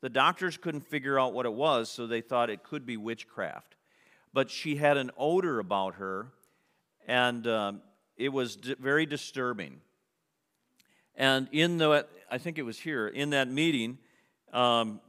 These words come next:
we just laid hands on her. She got in the line, and the power of God hit her, and she talked to the pastor later. She said she knew something happened to her, and then she went home and she realized she didn't smell anymore.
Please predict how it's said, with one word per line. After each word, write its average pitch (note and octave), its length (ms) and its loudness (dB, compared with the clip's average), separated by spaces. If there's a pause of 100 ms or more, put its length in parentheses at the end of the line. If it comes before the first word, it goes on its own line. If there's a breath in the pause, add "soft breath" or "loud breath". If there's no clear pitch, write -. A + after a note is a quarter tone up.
(240)
we C#3 120 -6
just D3 160 -8
laid C#3 220 2
hands C3+ 340 0
on A2+ 180 -2
her. B2 200 -6 (200)
She - 160 -16
got A#2+ 220 -2
in A2 40 -12
the A2+ 80 -6
line, A#2+ 460 -2 (300)
and A2 220 -4
the G2 60 -12
power D#3 340 0
of A#2+ 100 -6
God A#2+ 220 -2
hit G3 220 -6
her, G2 220 -10
and G2+ 100 -12
she B2+ 160 -14
talked C#3 360 -6
to A#2+ 80 -14
the G#2+ 80 -10
pastor B2+ 480 -8
later. F#2 380 -8 (440 soft breath)
She - 240 -8
said B2 360 0
she B2+ 200 -8
knew D#3 180 -4
something A#2 340 -6
happened C#3 400 -2
to G2+ 80 -6
her, F2+ 320 -8 (380 soft breath)
and A#2 120 -6
then C3 120 -2
she C3+ 180 -10
went A#2+ 200 -6
home D#3 300 -2
and A2+ 120 -6
she A#2 160 -12
realized G#2+ 800 -6
she - 200 -12
didn't C#3 220 -10
smell D#3+ 420 -12
anymore. - 460 -20